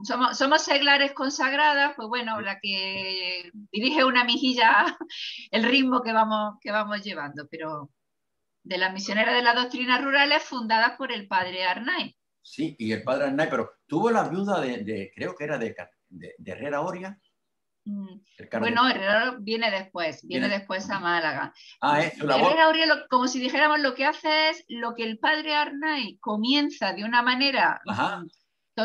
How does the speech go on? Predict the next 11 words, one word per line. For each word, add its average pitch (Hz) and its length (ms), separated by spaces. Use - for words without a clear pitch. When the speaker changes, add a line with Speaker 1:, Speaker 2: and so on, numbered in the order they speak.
Speaker 1:
totalmente 254 1080
sui 240 220
generis, 277 560
porque 214 480
es 208 260
eso, - 280
eh, - 240
coger 254 320
a 277 60
sus 262 220
dirigidas 285 600